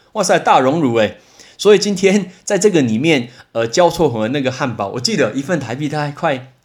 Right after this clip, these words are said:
一千块，台币哦，台币一千块，呃，OK 啦，我觉得尝试 OK，旁边薯条真的不好吃，难怪我旁边人都，都，都没有吃完。哦，对了，刚说到那个信用卡，冰岛从头到尾，我旅游这十天下来，一块现金都没有看到，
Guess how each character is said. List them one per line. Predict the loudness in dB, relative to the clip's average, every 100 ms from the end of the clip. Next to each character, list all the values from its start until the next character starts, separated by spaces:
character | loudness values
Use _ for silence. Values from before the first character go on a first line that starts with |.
| -6
一 |
千 | -2 2 2
块， | 2 0 -2 -4 _ _
台 | 0 2 4
币 | 4 2 6
哦， | 6 4 2 -4 _ _
台 | -2 -2
币 | -2 -2
一 | 0
千 | 0 0
块， | 0 0 0 -4 -20 -20 -6
呃， | 0 4 4 4 0 -6 -20 -12 -2
OK | 2 4 4
啦， | 4
我 | 2
觉 | 0 -2
得 |
尝 | -2 -4
试 | -2 2
OK， | 2 2 -4
旁 | -2 -2
边 | -2
薯 | -4
条 | -6 -4
真 | -4
的 |
不 | -4 -4
好 | -4
吃， | -10 -8
难 | -2
怪 | -2
我 | -2
旁 | -4
边 | -6
人 | -4
都， | -4
都， | -6 -8
都 | -8
没 | -8
有 | -10
吃 | -10
完。 | -10 -14 -16 _ _ -10
哦， | -6
对 | 2 2
了， | 2
刚 | 0 -4
说 | -2 -2
到 | -2
那 |
个 | -6
信 | -6 -6
用 | -6
卡， | -6 -12 -12 -20 _
冰 | -4 0
岛 | 0
从 | 0 -2
头 | 0
到 | 2
尾， | 2
我 | 0 -4
旅 | -6 -8 -4
游 | -2
这 | -2
十 | -2 -2 -4
天 | -6 -6
下 | -4 -4
来， | -6 -10 _ -14
一 | -10
块 | -2 -2
现 | 0 -4
金 | -4
都 | -2 -2
没 | -2
有 |
看 | -4 -8
到， | -8 -10